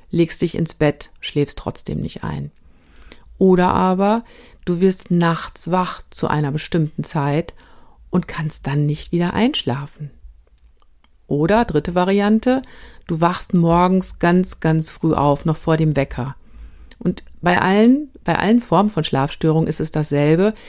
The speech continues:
Du kannst nicht schlafen, obwohl du müde bist.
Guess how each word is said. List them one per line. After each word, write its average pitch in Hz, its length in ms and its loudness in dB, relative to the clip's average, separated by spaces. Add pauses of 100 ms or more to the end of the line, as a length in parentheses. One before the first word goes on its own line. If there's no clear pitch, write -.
(140)
Du - 80 -10
kannst 185 340 -6
nicht 196 120 -6
schlafen, 147 420 -6
obwohl 160 300 -2
du 170 80 -2
müde 151 260 0
bist. - 420 -12